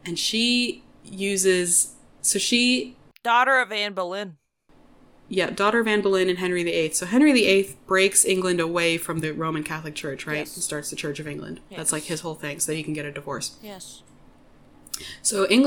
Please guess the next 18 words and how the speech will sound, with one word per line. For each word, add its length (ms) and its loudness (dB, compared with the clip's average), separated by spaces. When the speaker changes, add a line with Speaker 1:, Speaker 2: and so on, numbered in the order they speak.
Speaker 1:
Elizabeth 360 2
the 80 2
First 320 2
is 120 4
kind 240 -2
of, 80 -2
like, 300 -2
the 160 -2
first 520 4
solidly 720 2
not 420 0
Catholic 680 -4
ruler 540 -2
Speaker 2:
Yes. 460 -12
Speaker 1:
of 140 -6
England. 400 -4
Speaker 2:
Mm-hmm. 760 -14
Speaker 1:
Um, 580 -8